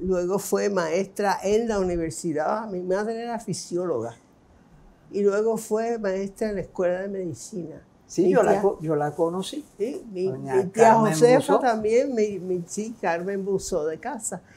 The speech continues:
Speaker 1: Eh, también mi tía Josefa estudió allí, mi tío Roberto estudió en la universidad.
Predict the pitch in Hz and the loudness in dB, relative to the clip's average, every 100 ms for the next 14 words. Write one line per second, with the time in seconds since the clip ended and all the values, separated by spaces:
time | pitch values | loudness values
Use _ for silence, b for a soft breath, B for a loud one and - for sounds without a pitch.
0 | b b - 190 196 190 190 180 175 180 | b b -4 0 2 2 2 -2 -2 -2
1 | 175 180 190 247 226 196 190 190 214 202 | 0 0 2 0 0 0 2 2 0 0
2 | 196 165 240 302 214 - 185 175 160 151 | -2 -2 -4 -8 -8 -8 -4 -2 -2 -4
3 | 180 233 190 196 180 170 175 151 220 262 | -6 -6 -4 -2 -2 0 0 2 0 -2
4 | - 202 - 170 170 156 151 - 143 156 | -8 -8 -8 -6 -4 -6 -8 -12 -10 -10
5 | 147 - 160 160 139 | -10 -8 -2 -2 -2